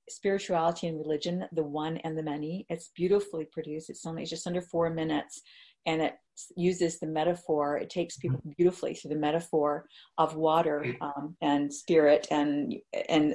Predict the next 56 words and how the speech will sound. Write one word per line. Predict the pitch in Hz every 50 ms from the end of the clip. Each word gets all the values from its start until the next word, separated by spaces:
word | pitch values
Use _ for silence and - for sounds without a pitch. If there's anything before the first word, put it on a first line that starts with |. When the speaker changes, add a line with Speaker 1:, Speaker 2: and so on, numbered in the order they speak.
| -
Speaker 1:
and | - 151 147 151
the, | 151 151 151 - - _ -
the | 170 156 151
individual | - 180 185 175 170 170 165 160 151 151
vessels. | 147 156 151 151 - - 160 143 156 -
Would | 175 170 - -
you | 170 165 165 175 - - - - - -
like | 175 175 165 170
to | - 185
say | 175 - 170 165
anything | 165 175 170 170 175 170
about | 156 151 156 151 156 156
that? | - 175
Of | 165 160
course, | - 185 175 -
I'll | 160 151 151
link | 147 156 156 - -
to | - 151
the | 147 147
video, | 143 160 156 165 147 143 151 160
but | 160 170
if | 156 151
there's | 156 151 147
anything | 165 160 160 160 165 156
about | 151 143 139 143 143
that | - 151 147
you'd | 156 156
like | 147 143 143
to | - 165
say, | 165 - - 160 147
Speaker 2:
Sure. | 143
Speaker 1:
it's | 143 - -
a | 156 - -
wonderful | 156 156 156 156 156 - 156 147
Speaker 2:
Oh, | - -
Speaker 1:
metaphor. | 147 - - - 190 147
Speaker 2:
well, | 151
thank | - 214 208 196 -
you | 170 160
very | 160 165 156 156 151
much. | 151 147 127 117 - - - - - - - - - - - - 190 196 - -
Uh, | 175 165 165 160 151 147
yes, | 170 180 175 170 -
I | 185 165
have | 147 139 143 139 143 151
loved, | 151 151 160 156 147 151 147 - -
loved | - 156 147 156 156 156 - -
that | 151 139 139 -
distinction. | - 120 - - - 131 131 127 123 - - 117 95 -
And | - 143 139
that | 175 202 202
was, | 170 165 - - -
that | 175 156 -
came | - 180 180 175 170
from | 165 156 147
spirit, | 151 - - - - 151 151 143 - -